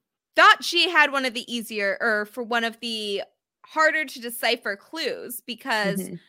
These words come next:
Speaker 1: she had a Jets t-shirt, and the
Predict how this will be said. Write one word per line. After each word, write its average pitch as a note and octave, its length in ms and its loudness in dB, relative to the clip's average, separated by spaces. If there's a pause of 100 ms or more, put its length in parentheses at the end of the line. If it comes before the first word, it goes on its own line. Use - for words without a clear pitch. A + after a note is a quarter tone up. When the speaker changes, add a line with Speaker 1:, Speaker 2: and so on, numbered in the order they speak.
(160)
Speaker 1:
she C4 300 -8
had A#3+ 480 4 (280)
a A#3 140 4
Jets - 600 -2
t-shirt, F#3+ 720 -8 (680)
and B3 680 0 (800)
the A#3 220 -4